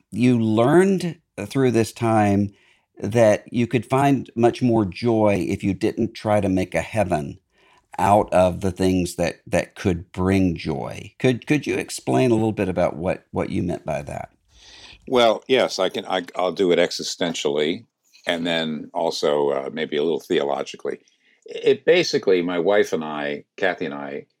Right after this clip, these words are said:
Speaker 2: recognized the fact that we, we set our, we rested so much of our joy in pretty material things, and they were fairly different. I tended to, in some ways, we were a little bit, a little bit like gender stereotypes here.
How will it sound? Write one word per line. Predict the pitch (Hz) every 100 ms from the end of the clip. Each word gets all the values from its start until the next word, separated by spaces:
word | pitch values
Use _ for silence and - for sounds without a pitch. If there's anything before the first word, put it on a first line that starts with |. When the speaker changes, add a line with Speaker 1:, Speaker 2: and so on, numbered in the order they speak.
| _ _ -
Speaker 2:
recognized | 92 98 98 92 82 78
the | 80
fact | - 78 76 -
that | 78 -
we, | 85 80 - -
we | 104 104
set | - - 135
our, | 95 92
we | 107
rested | 95 110 147 - 101 80
so | - - 131
much | 113 95
of | 82
our | 76 73
joy | 67 80 71 67 - - _ _ _ _ _ _ -
in | 98 90 85 82 82 _ _
pretty | 156 131
material | 92 - 98 82 71
things, | - 76 62 69 -
and | 85
they | 85
were | 87 92
fairly | - 117 90
different. | 73 92 - - - _ _ _
I | - 98
tended | - 104 92
to, | 85 85 - _ _
in | 95
some | 87 123 107
ways, | 90 85
we | - 85
were | 82
a | 85
little | 87 85
bit, | 85 85 _ _
a | 117
little | 135 226 143
bit | 101
like | 82 78 - - -
gender | - 82 78
stereotypes | - 78 71 71 67 -
here. | 69 65